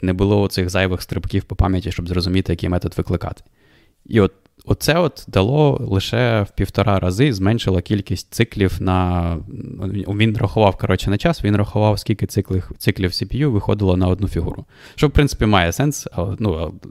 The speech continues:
якщо там для конкретного процесору дивитися, да, з конкретним рівнем оптимізації,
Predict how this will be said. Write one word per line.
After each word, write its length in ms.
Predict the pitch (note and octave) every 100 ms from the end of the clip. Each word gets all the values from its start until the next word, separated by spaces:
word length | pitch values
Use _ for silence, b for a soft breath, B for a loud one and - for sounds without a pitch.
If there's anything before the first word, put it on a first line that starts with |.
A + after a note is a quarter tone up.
| G#2
якщо 280 | - F2+
там 240 | E2+ - E2 -
для 160 | - F2
конкретного 540 | F#2+ F#2+ F#2 E2+ E2
процесору 480 | - - F2 - E2
дивитися, 440 | F2+ B2+ - -
да, 100 | F#2+
з 60 | F#2+
конкретним 580 | - G2 F#2 F2 E2+ F2+
рівнем 280 | F#2 F2 F2
оптимізації, 640 | - G2 F#2+ C3 - E2